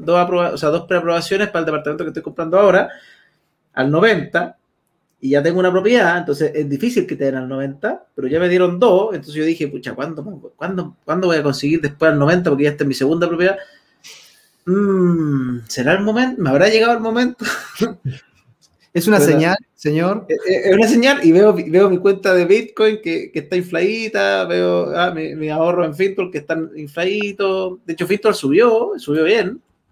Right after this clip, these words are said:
Speaker 2: Bien.
Speaker 1: Te voy a decir, tú no tenés plata en Fintual, ¿no?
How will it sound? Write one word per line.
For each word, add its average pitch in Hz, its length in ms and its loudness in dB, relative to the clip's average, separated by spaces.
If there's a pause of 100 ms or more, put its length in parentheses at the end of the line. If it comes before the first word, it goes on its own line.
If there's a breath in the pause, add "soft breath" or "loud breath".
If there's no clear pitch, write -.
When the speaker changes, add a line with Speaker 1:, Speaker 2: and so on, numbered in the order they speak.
(540)
Speaker 2:
Bien. 127 140 -12
Speaker 1:
Te 151 60 0
voy 170 80 2
a - 20 2
decir, 175 320 -2 (180)
tú 180 60 -4
no 190 80 4
tenés 185 160 4
plata 226 180 0
en 240 60 -4
Fintual, 131 360 -4
¿no? 143 360 -8